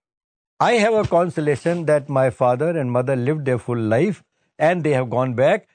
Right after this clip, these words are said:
and God himself has said, "They are with me." What happens thereafter is God's. That is the only way we console ourselves, and I think it's quite a ritual consolation. It's quite a c-, correct consolation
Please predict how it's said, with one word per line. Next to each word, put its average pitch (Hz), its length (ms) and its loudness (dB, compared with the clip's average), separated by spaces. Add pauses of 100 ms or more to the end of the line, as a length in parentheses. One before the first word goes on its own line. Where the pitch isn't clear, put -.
(160)
and 170 260 0
God 170 220 2
himself 170 460 -2
has - 180 -2
said, 165 240 -4
"They 143 80 0
are 143 80 2
with 117 220 -4
me." 98 240 -4 (560)
What 160 260 0
happens 202 300 -2
thereafter 180 520 0
is 147 320 -2
God's. 127 520 -4 (960)
That 165 180 0
is 175 100 0
the 185 60 0
only 190 220 0
way 180 140 2
we 175 100 -4
console 165 420 0
ourselves, 170 360 0
and 170 140 0
I 175 60 2
think 185 220 -6
it's 170 120 -8
quite 185 280 0
a 170 80 -2
ritual 165 380 -2
consolation. 139 680 -2 (300)
It's 156 120 -2
quite 190 260 0
a 170 200 -4
c-, - 100 -14 (100)
correct 226 320 -4
consolation 156 680 -4